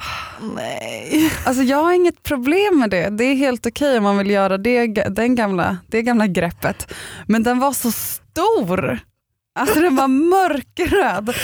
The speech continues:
Speaker 1: Vem har hon dödat?
Speaker 2: Ja, men det är så här, jag bara ser hon sitter hela nätter och tappar sitt blod för att så här få ihop till den här tavlan. Den var gigantisk, och säkert tre gånger
Speaker 1: Kluck, kluck,
Speaker 2: två
Speaker 1: kluck,
Speaker 2: meter
Speaker 1: kluck.
Speaker 2: stor.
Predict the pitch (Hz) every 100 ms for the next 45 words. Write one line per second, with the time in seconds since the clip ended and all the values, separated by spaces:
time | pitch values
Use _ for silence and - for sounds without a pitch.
0 | - 285 330 359 359 330 269 254 320 320
1 | 269 294 302 247 - - - - 294 330
2 | 311 311 294 285 - 330 330 294 - 285
3 | 262 254 247 269 339 - 233 208 - 269
4 | - 269 233 202 269 254 190 190 185 185
5 | - 190 214 247 - 175 165 196 196 208
6 | 277 302 330 240 - 403 392 - 185 185
7 | - - - 220 330 262 247 - - 294
8 | 277 269 320 294 - 254 277 202